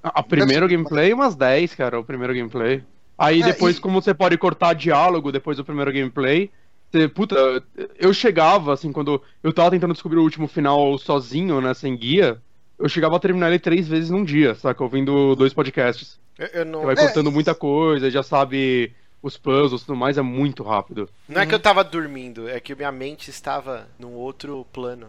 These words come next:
Speaker 3: igual o Johnny falou,
Speaker 2: Entendi.
Speaker 3: que acontece no jogo.
Speaker 2: Ele tava numa realidade paralela.
Speaker 3: Uma reali-, vamos pro último jogo, então?
Speaker 2: Vamos,
Speaker 1: Não,
Speaker 2: então.
Speaker 1: não, não quer cortar ele? Vamos lá.
Speaker 3: Não quer? Não sei, você que jogou, quer cortar ou não quer?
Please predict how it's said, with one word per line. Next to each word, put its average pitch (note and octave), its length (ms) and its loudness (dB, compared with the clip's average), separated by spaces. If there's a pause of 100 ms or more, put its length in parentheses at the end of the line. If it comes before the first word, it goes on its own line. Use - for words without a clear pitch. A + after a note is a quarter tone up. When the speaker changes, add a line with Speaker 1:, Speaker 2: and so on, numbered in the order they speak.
(160)
Speaker 3:
igual A#2 220 -12
o A#2 40 -10
Johnny A#2+ 220 -14
falou, C#3 240 -10
Speaker 2:
Entendi. C3+ 140 -10
Speaker 3:
que C3+ 60 -14
acontece C3 360 -8
no D#3+ 80 -10
jogo. B2+ 220 -8
Speaker 2:
Ele C3 100 -8
tava C3+ 300 -6
numa D#3+ 240 0
realidade D#3 480 0
paralela. C#3 580 -2 (160)
Speaker 3:
Uma C3+ 120 -6
reali-, C3 280 -4
vamos B3 200 0
pro A3 120 -2
último G3 240 -4
jogo, F#3 220 -2
então? E3+ 320 -6 (400)
Speaker 2:
Vamos, E3 260 -2
Speaker 1:
Não, G3 80 0
Speaker 2:
então. A#2+ 180 -4
Speaker 1:
não, C#3+ 140 2
não C#3 160 2
quer D3 100 0
cortar D3+ 380 2
ele? E3+ 240 0
Vamos E3 240 -4
lá. D3+ 100 -6 (220)
Speaker 3:
Não C3 160 -18
quer? G#3 240 -10 (180)
Não C3 140 -16
sei, D#3+ 240 -4
você B2 260 -14
que B2+ 140 -16
jogou, D3 460 -10 (360)
quer B2+ 120 -8
cortar C3+ 420 -4
ou C#4 60 -8
não F4+ 100 -14
quer? G2+ 280 -14